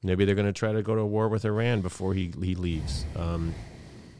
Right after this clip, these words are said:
I don't know. There's all kinds of possibilities. All, all fifty states are, Capitol buildings are on lockdown, and,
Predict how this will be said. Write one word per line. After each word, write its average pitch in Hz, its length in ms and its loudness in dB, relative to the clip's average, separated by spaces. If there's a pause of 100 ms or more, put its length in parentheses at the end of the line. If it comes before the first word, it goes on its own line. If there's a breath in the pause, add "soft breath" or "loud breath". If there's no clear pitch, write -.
(120)
I 123 80 -2
don't 147 100 4
know. 135 80 6
There's 104 120 4
all 135 120 4
kinds 123 360 0
of 87 80 0
possibilities. 80 640 -4
All, 98 160 2
all 107 260 4
fifty 113 360 -2
states 101 440 0
are, 85 240 -2 (440 loud breath)
Capitol 101 320 2
buildings 90 380 2
are 87 40 0
on 85 160 0
lockdown, 80 720 -2
and, 78 200 -8